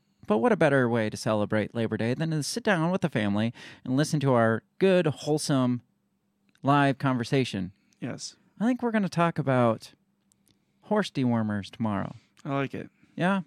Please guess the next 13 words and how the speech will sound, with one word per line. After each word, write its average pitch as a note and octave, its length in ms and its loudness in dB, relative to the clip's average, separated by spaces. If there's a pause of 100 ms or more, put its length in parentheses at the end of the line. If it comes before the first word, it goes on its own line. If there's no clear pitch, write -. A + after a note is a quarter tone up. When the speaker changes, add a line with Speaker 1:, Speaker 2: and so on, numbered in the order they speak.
(140)
Speaker 2:
Yeah. B2+ 240 -4 (600)
Speaker 1:
That's G#3+ 220 0
all F#3+ 140 2
I'm F3 80 0
gonna D#3+ 160 0
say. G2 240 -2 (180)
Speaker 2:
Okay. C#4+ 300 -8
Speaker 1:
Let's A#3+ 100 2
talk B3+ 220 2
about F3+ 180 4
horse C#3 220 2
dewormers G2+ 420 -2
tomorrow. G2+ 320 -4